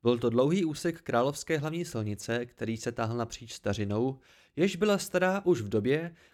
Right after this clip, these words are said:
kdy Vintas nebyl ničím víc než hrstkou hašteřících se přímočarých královstvíček. Ta oblast ležela o něco dál než osmdesát mil. Mohli bychom tam dorazit za čtyři dny rychlé kůze.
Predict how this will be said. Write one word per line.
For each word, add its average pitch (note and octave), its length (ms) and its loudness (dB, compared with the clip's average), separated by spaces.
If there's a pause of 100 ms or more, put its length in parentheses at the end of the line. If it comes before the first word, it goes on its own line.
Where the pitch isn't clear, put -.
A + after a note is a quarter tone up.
kdy A#2+ 100 0
Vintas F#3 460 0
nebyl D#3+ 280 2
ničím E3 360 -2
víc D#3+ 280 -2
než A2+ 160 0
hrstkou B2+ 420 0
hašteřících A#2 680 -2
se C#3 180 -4
přímočarých A#2+ 720 -4
královstvíček. - 840 -8 (680)
Ta G2+ 160 -2
oblast C#3 480 2
ležela A2+ 440 2
o A#2 100 -2
něco B2+ 240 -6
dál A#2+ 260 2
než C3 260 -4
osmdesát A#2 720 -6
mil. A#2 200 -12 (680)
Mohli F3+ 200 2
bychom G#3+ 320 0
tam E3 160 2
dorazit D#3 380 0
za A2 140 0
čtyři C3 360 -4
dny A#2+ 380 -4
rychlé A2 420 -4
kůze. - 500 -16